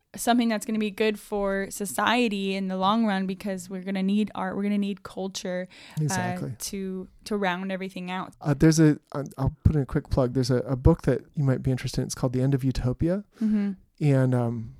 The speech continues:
Speaker 2: I like about the first half of it. Then it gets a little, a little squishy. But the idea that the author makes is really an interesting one, which is if you go back three hundred years,
Speaker 1: Mm-hmm.
Speaker 2: when, uh,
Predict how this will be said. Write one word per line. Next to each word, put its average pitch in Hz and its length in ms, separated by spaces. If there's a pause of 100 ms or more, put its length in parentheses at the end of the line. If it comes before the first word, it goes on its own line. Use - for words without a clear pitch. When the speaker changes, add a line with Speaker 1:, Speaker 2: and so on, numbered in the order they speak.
(120)
Speaker 2:
I 160 80
like 180 160
about 180 100
the - 80
first - 220
half 113 220
of - 100
it. - 100 (120)
Then 139 100
it 135 80
gets 135 180
a 127 60
little, - 340 (340)
a 175 540
little 127 220
squishy. 131 460 (460)
But - 140
the 147 100
idea 214 300
that 151 300
the 143 80
author 151 260
makes - 480 (160)
is 135 280
really 160 260
an 131 100
interesting 139 420
one, - 180 (140)
which 143 180
is 131 300
if 151 160
you 139 60
go 170 160
back 156 320
three 175 240
hundred 160 300
years, - 560 (200)
Speaker 1:
Mm-hmm. 208 260
Speaker 2:
when, 131 240
uh, 117 360